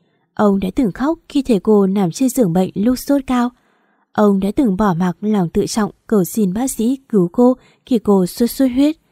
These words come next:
Ông đã từng bỏ mặc mọi ánh nhìn mà đi đổi cho cô cả từng chậu nôn, chậu chất thải của cô, bởi vì cô là con gái ông, bởi vì ông yêu cô. Vậy hà cớ gì mà lúc này cô trách móc ông?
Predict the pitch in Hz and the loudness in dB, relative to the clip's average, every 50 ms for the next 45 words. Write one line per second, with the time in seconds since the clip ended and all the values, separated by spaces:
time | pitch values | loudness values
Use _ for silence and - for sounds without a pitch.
0 | _ _ _ _ _ _ _ _ _ _ _ - 208 202 202 196 190 190 - 302 | _ _ _ _ _ _ _ _ _ _ _ 0 2 2 2 2 0 0 0 0
1 | 269 208 185 180 220 208 175 165 185 185 175 - 190 185 196 - - 190 180 180 | 0 0 2 2 0 0 2 2 0 -2 -2 -2 -2 -2 -2 -2 -2 -2 -2 -2
2 | 226 285 269 226 196 175 - _ - - - 262 254 285 311 277 294 254 190 170 | 0 2 4 4 4 2 -2 _ -14 -8 -4 -2 0 2 2 4 4 4 4 2
3 | - 226 214 - 226 220 208 202 190 - 226 202 175 - 226 196 165 160 - - | 2 -2 -2 2 2 4 4 4 2 0 -2 -4 -2 0 0 -2 -2 -2 -2 -2
4 | 208 - - 214 240 247 262 262 - _ _ _ - - 262 - - - 320 - | -2 0 0 2 2 2 2 0 -4 _ _ _ -4 -2 0 0 0 0 -2 -2
5 | - 277 233 180 160 - 226 202 170 165 - 240 247 262 - _ _ _ _ _ | 0 0 0 0 0 2 2 2 2 2 2 2 2 2 0 _ _ _ _ _
6 | _ - - - 214 233 196 180 202 202 185 165 156 - - 226 208 202 196 190 | _ -20 -8 -2 0 0 0 2 2 2 2 2 0 0 2 2 4 4 2 0
7 | 170 151 - - 220 208 202 202 190 180 180 - 226 240 247 254 - _ _ _ | -2 -4 -4 -2 -2 -2 0 0 -2 -2 0 2 2 2 0 0 -4 _ _ _
8 | _ _ _ - 254 220 196 - 214 196 175 156 - - 208 214 214 - 233 233 | _ _ _ 0 2 2 2 2 2 0 0 0 0 0 0 0 0 2 2 4
9 | 226 220 - - 254 254 254 254 _ _ _ _ _ _ _ _ _ _ _ - | 4 2 4 4 4 4 4 0 _ _ _ _ _ _ _ _ _ _ _ -4
10 | 233 175 175 170 170 170 170 202 185 170 165 - - 196 175 185 - 262 240 208 | 0 0 2 2 0 0 -2 -4 -4 -4 -4 -2 -2 -2 -2 0 0 0 2 2
11 | 180 175 - _ - 208 190 202 262 311 285 277 254 202 170 156 - - 214 196 | 0 -2 -6 _ -4 -2 0 2 2 2 0 0 0 0 0 -2 -2 0 0 2
12 | 185 170 - - 269 262 262 277 285 294 285 - 240 240 247 | 0 0 -2 -4 -6 -4 -2 -2 -2 0 2 2 2 2 2